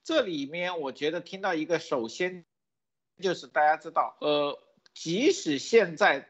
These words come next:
这个某教主做的这些事情，但是我们路德是从，从来不以什么砸锅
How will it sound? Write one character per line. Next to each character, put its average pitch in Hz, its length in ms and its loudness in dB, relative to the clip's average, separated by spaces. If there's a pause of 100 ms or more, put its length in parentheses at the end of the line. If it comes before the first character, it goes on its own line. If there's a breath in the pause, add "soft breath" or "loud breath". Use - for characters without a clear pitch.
这 180 200 -2
个 151 180 0
某 131 220 -6
教 190 280 2
主 127 160 -10
做 175 180 -4
的 139 100 -4
这 170 160 -4
些 175 160 -2
事 185 260 -6
情， 120 240 -14
但 165 180 4
是 160 80 -4
我 131 60 -4
们 160 160 -16
路 233 240 0
德 143 180 0
是 143 180 -2
从， - 280 -18 (440)
从 160 220 -10
来 151 160 2
不 165 280 2
以 127 200 0
什 120 140 -18
么 123 160 -10
砸 131 300 0
锅 202 360 -2